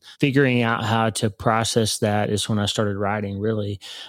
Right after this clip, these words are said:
um, just kind of unpack some of that stuff. And that's kinda grown into a second career that really started after we lost a child in two thousand thirteen.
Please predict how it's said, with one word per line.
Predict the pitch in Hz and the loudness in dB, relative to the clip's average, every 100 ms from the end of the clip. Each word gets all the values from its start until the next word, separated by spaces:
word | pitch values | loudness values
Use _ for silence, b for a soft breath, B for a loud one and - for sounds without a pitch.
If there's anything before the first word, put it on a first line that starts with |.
| B | B
um, | 104 101 95 | 2 2 0
just | - - | -2 0
kind | 120 110 | 2 2
of | |
unpack | - 107 - 107 107 - - | 2 2 2 0 0 -4 -10
some | - 113 | -2 2
of | 107 | 2
that | 101 - | 2 -2
stuff. | - 151 135 - | 0 2 2 0
And | 104 101 | -2 -2
that's | - 110 | -2 -2
kinda | - 113 | 0 2
grown | 104 113 | 4 4
into | 110 107 113 | 4 2 0
a | 107 | 0
second | - 110 - - | 0 -4 -6 -8
career | 107 113 117 107 - B B B | -4 0 2 0 -2 B B B
that | 123 | 2
really | 131 143 151 | 6 6 4
started | - 127 117 113 | 4 4 4 4
after | 110 104 - 113 107 101 B B B B B B B B B B B B | 2 0 0 2 2 0 B B B B B B B B B B B B
we | 240 160 127 123 120 | -8 0 2 4 4
lost | 117 113 110 | 4 2 2
a | 98 | -4
child | - 120 120 110 104 | -2 0 2 0 0
in | 104 | -4
two | - | -4
thousand | 113 107 104 98 | -4 -2 -4 -6
thirteen. | 117 - 117 110 101 | -8 -6 -4 -4 -6